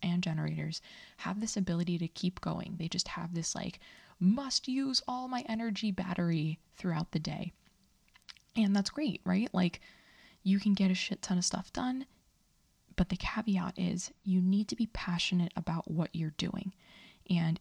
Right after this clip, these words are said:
if it lights you up and you're excited about it, then that's how you know you're supposed to be doing it, and that task is less likely to burn you out. So there are different ways to recognize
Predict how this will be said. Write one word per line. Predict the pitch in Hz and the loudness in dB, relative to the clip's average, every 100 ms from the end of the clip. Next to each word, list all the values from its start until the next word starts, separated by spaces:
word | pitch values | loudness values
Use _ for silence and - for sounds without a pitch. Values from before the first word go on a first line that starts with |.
| _ | _
if | - - | -2 0
it | 190 | 0
lights | 165 180 - 185 | 2 2 0 0
you | 170 | 0
up | 175 180 - - | 0 -2 -4 -2
and | 180 | 0
you're | 165 | 0
excited | 170 - - 165 180 214 | 0 -4 -4 0 0 0
about | 226 254 269 | -2 -2 0
it, | 311 330 _ _ _ _ _ _ | 0 -2 _ _ _ _ _ _
then | 208 190 | 2 4
that's | 185 180 | 4 0
how | - 196 | 0 2
you | 190 | 4
know | 175 160 | 4 4
you're | 165 165 | 0 0
supposed | - 170 160 | -2 -2 -2
to | 165 | -2
be | 160 | -2
doing | 160 165 180 | 2 4 6
it, | 196 | 4
and | 175 170 | 2 0
that | 160 - | 0 -4
task | - 180 185 - | -6 -4 -4 -4
is | - - | -2 -2
less | 165 165 - | -2 -4 -2
likely | 175 - 170 | -4 -2 -2
to | - | -2
burn | 175 143 143 | -4 -2 0
you | 151 - | -2 -2
out. | - - - - - - - _ _ _ _ _ _ _ _ _ _ - | -4 -8 -12 -20 -20 -20 -20 _ _ _ _ _ _ _ _ _ _ -8
So | - 175 - _ _ _ _ _ _ _ | -4 -4 -6 _ _ _ _ _ _ _
there | 180 180 | -2 0
are | 180 | 2
different | 190 190 202 | 2 0 2
ways | 185 180 180 | 4 4 2
to | - | 0
recognize | 165 156 - 202 233 233 254 285 - | -2 -2 0 0 0 -2 -4 -4 -4